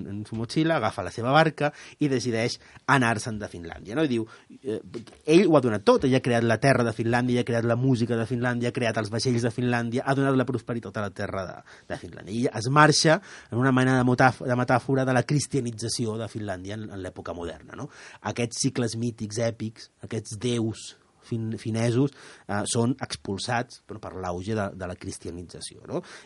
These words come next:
I el, eh, el Kaleva l'acaba amb una predicció de Vainamoinen, no? Mentre se, se allunya remant de Finlàndia, dient que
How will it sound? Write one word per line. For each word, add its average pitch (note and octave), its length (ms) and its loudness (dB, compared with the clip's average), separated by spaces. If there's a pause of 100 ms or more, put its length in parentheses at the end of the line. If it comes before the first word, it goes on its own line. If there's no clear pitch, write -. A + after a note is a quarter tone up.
(120)
I A#2 100 -2
el, A2+ 160 -4
eh, G2+ 420 -6 (140)
el G2 120 -6
Kaleva A#2+ 280 4
l'acaba C3+ 480 6
amb A2+ 140 -4
una A2+ 180 -2
predicció G2 680 -4
de F2+ 240 -12
Vainamoinen, G2+ 720 -4
no? C3+ 140 -8
Mentre F#2+ 220 -10
se, F2+ 180 -8 (180)
se F#2+ 160 -12 (300)
allunya G2+ 420 -4
remant G2 400 0 (360)
de F#2+ 160 -6
Finlàndia, A#2 500 0
dient G#2 240 0
que A2 120 -2